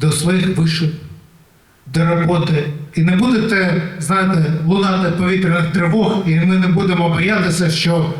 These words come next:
от-от щось прийде. Це буде, безумовно буде. І, безумовно, я дуже хочу, щоб наше місто було молодим. Я дуже хочу, щоб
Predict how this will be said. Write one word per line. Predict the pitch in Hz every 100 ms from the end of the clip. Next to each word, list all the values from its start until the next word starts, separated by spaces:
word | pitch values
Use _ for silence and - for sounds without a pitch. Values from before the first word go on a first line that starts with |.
| - 160
от-от | 196 185 175 190 -
щось | 170 160
прийде. | 165 151 135 123 113 95 - - - - - - -
Це | - 190
буде, | 190 139 110 98 - -
безумовно | 175 185 185 165 135 139 117
буде. | 117 98 95 - - - - - - -
І, | 202 202 214 190 -
безумовно, | 170 170 247 277 208
я | 185 180
дуже | 220 226 220
хочу, | 226 135 135 127 110 - - -
щоб | - 180 170
наше | 214 196 190
місто | 190 233 -
було | 160 143 151
молодим. | 147 135 123 107 98 92 - - - - -
Я | 165
дуже | 233 247
хочу, | 294 285 233
щоб | 165 220